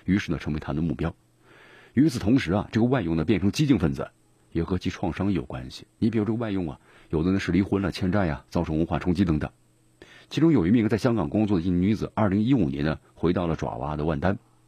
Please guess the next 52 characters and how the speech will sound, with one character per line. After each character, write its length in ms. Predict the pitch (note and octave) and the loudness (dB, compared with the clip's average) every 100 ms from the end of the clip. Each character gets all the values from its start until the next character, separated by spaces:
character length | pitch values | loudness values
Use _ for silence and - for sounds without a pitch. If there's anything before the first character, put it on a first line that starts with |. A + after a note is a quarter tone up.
| _ - | _ -2
那 80 | |
么 80 | G2 | 2
第 140 | G#2+ D3 | 4 2
二 80 | |
年 120 | G2+ D2+ | 0 0
就 80 | |
落 140 | E2 D2 | 0 0
网 140 | - | -4
了。 140 | - - - | -12 -8 0
为 100 | A#2 | 0
什 80 | |
么 60 | F2+ | 0
呀？ 80 | F2+ - | -4 -6
她 100 | G2 | -6
要 60 | |
企 160 | F#2+ D#2 | -4 -4
图 100 | D#2+ | -4
发 200 | - F2 | -2 0
动 120 | F2+ | 2
呢 120 | D2+ - - - | 0 -4 -20 -8
自 240 | - F#2 | 0 0
杀 240 | - G2 G2 | 2 0 0
式 100 | D2+ | -2
的 80 | |
炸 140 | E2+ D2 | -2 -4
弹 120 | C2+ | -4
袭 140 | - | -6
击。 220 | D2 G#2 - _ _ - - - | 2 2 2 _ _ -20 -18 2
那 80 | |
么 100 | C#3+ | 4
另 140 | E3+ G3 | 6 6
外 140 | F#3 | 4
一 80 | F2 | 4
名 160 | D#2+ F#2 | 4 4
曾 120 | F2+ | 2
经 60 | |
在 80 | F#2+ | 2
香 220 | F2 G#2+ | 2 2
港 120 | F#2+ C#2 | 2 0
工 200 | F2 F#2 | 0 2
作 80 | |
的 100 | E2 | 0
三 180 | D2 A2+ | 0 0
十 120 | A2+ | 2
六 120 | B2 A#2+ | 2 2
岁 140 | E2+ | 0
的 180 | C#2+ B1+ _ _ | -4 -6 _ _
印 140 | F#2 | -2
度 100 | E2 | 0
女 140 | D2+ B1+ | 0 -2
佣 160 | C2+ | -8
啊， 100 | B1+ | -10